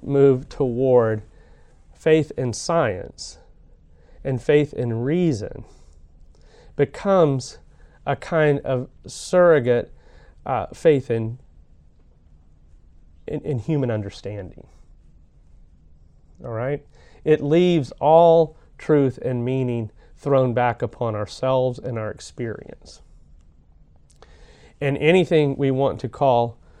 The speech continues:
miraculous or, dare I say, religious becomes private, experiential, um, a kind of desire to do good in our humanity,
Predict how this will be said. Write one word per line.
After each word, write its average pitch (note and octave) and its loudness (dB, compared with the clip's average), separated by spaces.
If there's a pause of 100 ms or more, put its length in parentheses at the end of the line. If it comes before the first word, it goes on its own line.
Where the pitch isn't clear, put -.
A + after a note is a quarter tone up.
(140)
miraculous C3+ 0
or, A#2 -2 (320)
dare C3+ 0
I A#2+ 0
say, A#2 -4 (580)
religious C3 2
becomes A#2 -6 (480)
private, - 0 (300)
experiential, C#3 -2 (1080)
um, B2 -2 (1200)
a - -8
kind F#3 2
of C3+ 2 (380)
desire D3+ 4
to C#3 -4
do C3 0
good B2+ 0
in C3 -6
our B2 -2
humanity, A#2 -6